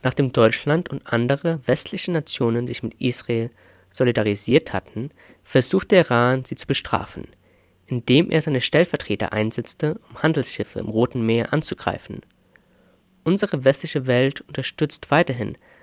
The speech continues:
eine sogenannte Zwei-Staaten-Lösung. Aber je mehr Land die vom Iran unterstützten Terroristen bekommen, desto näher sind wir an der gewaltsamen Einnahme Jerusalems. Deutschland sieht, dass dieser Konflikt jederzeit explodieren kann.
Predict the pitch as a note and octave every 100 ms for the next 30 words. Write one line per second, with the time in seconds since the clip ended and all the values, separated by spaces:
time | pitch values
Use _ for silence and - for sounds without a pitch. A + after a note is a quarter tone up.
0 | _ C#3 A#2+ - D#3 E3 C3+ C3+ D3+ -
1 | C3 - C#3 D3+ C3+ G2+ G2 - - -
2 | _ _ _ _ _ D3+ B2 A2 G#2+ A2
3 | B2 A#2+ A#2 F#3 - _ _ C3+ B2+ G#2+
4 | G2+ G#2 B2+ B2+ A#2 B2 - B2 A2 A#2
5 | - B2 A2+ - C3+ C#3 D3 - _ -
6 | - - A#2+ A2 A2+ C3 - B2 A2+ -
7 | A2+ F#2 - _ _ _ D#3 A#2 A2 G#2+
8 | - D3+ - F3 E3+ D#3+ - B2+ C#3 C3
9 | C3 C3 B2+ B2 E3+ A#2+ F#2 E2 - -
10 | - _ _ _ _ - - C3+ - F3+
11 | - G2 - - G#2+ - C#3+ - D3+ -
12 | C#3 - - - D3+ - C3 C3 - -
13 | A#2+ - C3 A#2+ - -